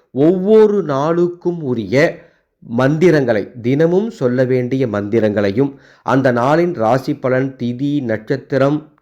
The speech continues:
சந்திராஷ்டமம், நல்ல நேரம், ராகுகாலம், யமகண்டம், எந்த தெய்வத்தை வணங்கணும், வீட்ல என்ன நெய்வேத்தி வைக்கணும், என்ன பலன், இது அத்துணையும்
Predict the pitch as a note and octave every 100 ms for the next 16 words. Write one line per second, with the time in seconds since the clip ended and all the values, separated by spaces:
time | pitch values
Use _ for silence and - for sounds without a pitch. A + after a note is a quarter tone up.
0 | - A#2 B2 C#3 C#3+ - C3+ C#3 D3 G2+
1 | G#2+ B2 C#3+ C3 C3 C#3 - G#2 C3 C3+
2 | C3 C3+ C#3 G#2+ A2+ B2 B2 C3 C#3 -
3 | _ _ A#2+ D3 E3+ A#2+ C3 C3+ C3 A2
4 | A#2 B2+ C3+ C3 A#2+ D#3 C#3+ A#2 A2+ C3+
5 | A2+ A#2+ C3+ C3+ C3 A2+ A2+ C#3+ C3+ A2+
6 | C3+ D#3 - A2+ B2 C#3 - - - B2
7 | B2 A2+ B2+ - _ G#3+ F#3+ A2+ A2+ A#2+